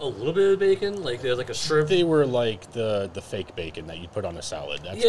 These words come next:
Speaker 2: it was
Speaker 1: Yeah,
Speaker 2: mixed
Speaker 1: yeah.
Speaker 2: with.
Speaker 1: Well, they had some dishes that, like, just had cut up bacon in it. You know, I think they had a bacon wrapped hot dog, if I remember correctly.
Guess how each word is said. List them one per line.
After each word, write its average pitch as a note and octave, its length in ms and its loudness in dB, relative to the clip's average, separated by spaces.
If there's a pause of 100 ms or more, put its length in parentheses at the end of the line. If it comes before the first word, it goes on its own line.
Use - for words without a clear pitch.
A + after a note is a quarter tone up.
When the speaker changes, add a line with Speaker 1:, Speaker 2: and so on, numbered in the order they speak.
Speaker 2:
it A3 120 2
was - 20 2
Speaker 1:
Yeah, G3+ 180 2
Speaker 2:
mixed - 220 0
Speaker 1:
yeah. - 80 -4
Speaker 2:
with. - 260 -10
Speaker 1:
Well, A#3+ 120 8
they A#3+ 100 8
had B3+ 140 2
some A3 140 0
dishes F#3+ 320 2
that, E3 160 -2
like, D3+ 120 0
just E3 160 -4
had D#3 160 -2
cut D#3+ 140 -2
up D3+ 100 -8
bacon C3+ 280 -6
in A#2+ 160 -6
it. B2 180 -4 (520)
You D3+ 80 -6
know, C3+ 120 2
I C3 60 0
think F#3 120 0
they F3+ 60 -2
had D3+ 80 -2
a A#2+ 40 -2
bacon B2 360 -6
wrapped A#2 240 -6
hot A#2 320 -10
dog, A#2+ 200 -8
if A#2+ 120 -10
I A2 80 -4
remember A2 340 -8
correctly. A2 1000 -4